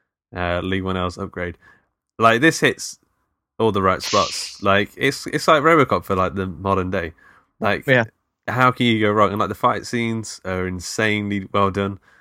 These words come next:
Speaker 1: and, like, unique and weird. Um, I love the, uh, the sort of Lee Whannell, 'cause it, what, didn't have a big budget. Uh, I don't know what it was done for, but I just heard it was low budget, so whatever that means. But it looks like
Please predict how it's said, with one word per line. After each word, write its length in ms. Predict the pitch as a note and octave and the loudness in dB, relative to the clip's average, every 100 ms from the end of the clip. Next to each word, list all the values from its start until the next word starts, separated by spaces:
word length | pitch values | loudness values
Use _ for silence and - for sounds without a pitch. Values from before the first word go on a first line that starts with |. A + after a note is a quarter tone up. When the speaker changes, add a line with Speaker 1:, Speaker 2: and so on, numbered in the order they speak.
| _ - | _ -10
Speaker 1:
and, 100 | F#2 | -4
like, 160 | F#2 F#2+ | -4 -2
unique 440 | G2+ G2+ G#2 G2+ | -2 0 -2 -4
and 140 | F#2 F#2 | -6 -2
weird. 380 | G#2 G2+ G#2 - _ _ _ _ _ | 0 0 -2 -6 _ _ _ _ _
Um, 560 | F#2+ F2+ F2+ F2 E2+ - _ _ | -4 -2 -2 -4 -10 -14 _ _
I 60 | G2 | -8
love 480 | G2 G#2+ A2+ G#2 - | -4 0 0 -2 -6
the, 420 | G#2+ F#2+ F#2 F2+ - _ _ _ _ _ _ _ - _ _ | -2 0 0 -2 -8 _ _ _ _ _ _ _ -20 _ _
uh, 360 | G2 F#2+ F#2 - _ _ _ _ _ _ _ _ | -2 -2 -2 -6 _ _ _ _ _ _ _ _
the 280 | A#2+ G#2+ A2+ | -10 -2 -2
sort 220 | - - | -2 -4
of 300 | A2+ G#2+ - _ _ _ _ _ _ _ | -4 -6 -16 _ _ _ _ _ _ _
Lee 160 | A#2+ C#3 | -2 0
Whannell, 180 | C3 - | 0 -4
'cause 120 | - | -4
it, 140 | B2+ A2+ | -4 -2
what, 140 | D3 | -6
didn't 120 | D#3+ | -6
have 100 | E3 | -6
a 40 | B2+ | -4
big 160 | C3+ | -4
budget. 320 | B2 A2+ F#2+ - _ _ _ | -2 -4 -6 -12 _ _ _
Uh, 60 | G2+ | -4
I 240 | G2+ G2 | 0 0
don't 100 | B2 | -2
know 20 | |
what 40 | A2+ | -4
it 40 | |
was 80 | G2+ | -4
done 140 | B2 | -8
for, 100 | G2+ | -8
but 120 | F2 F2 | -8 -8
I 40 | |
just 220 | F2+ - | -8 -10
heard 200 | - F2+ | -6 -6
it 60 | E2+ | -6
was 120 | G2 | -10
low 120 | G2 | -10
budget, 340 | F2 F#2+ F2 - | -8 -10 -14 -16
so 140 | - | -6
whatever 200 | G2 F#2 F#2+ | -4 -2 -4
that 80 | F2 | -8
means. 240 | F2 F2+ _ _ _ _ | -12 -14 _ _ _ _
But 140 | A2 F#2+ | -4 -2
it 80 | A2+ | -2
looks 540 | C3 E3 - - - _ _ _ _ | 0 -2 -4 -14 -16 _ _ _ _
like 500 | G2 G2 F#2+ - | 0 0 -2 -12